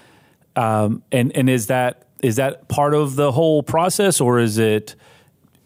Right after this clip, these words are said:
you know, LinkedIn is, is minor personal brand and major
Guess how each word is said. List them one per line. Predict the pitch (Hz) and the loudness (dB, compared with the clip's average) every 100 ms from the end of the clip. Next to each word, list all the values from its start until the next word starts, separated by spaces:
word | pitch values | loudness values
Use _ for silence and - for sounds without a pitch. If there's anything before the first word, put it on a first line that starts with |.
| - | -6
you | 131 | -2
know, | 120 110 | -2 0
LinkedIn | 139 131 135 131 | -2 -2 -2 0
is, | 123 113 101 - | 2 0 -2 -4
is | 139 117 98 - _ _ - | -2 -2 -4 -8 _ _ -6
minor | 131 120 139 147 139 135 | -2 0 0 0 0 -2
personal | - 135 - 123 | -2 -4 -2 -2
brand | 120 127 127 123 120 120 - _ | 0 0 0 0 0 0 -4 _
and | 127 120 110 107 | -2 0 0 2
major | 120 120 110 120 113 110 | 0 0 0 0 2 0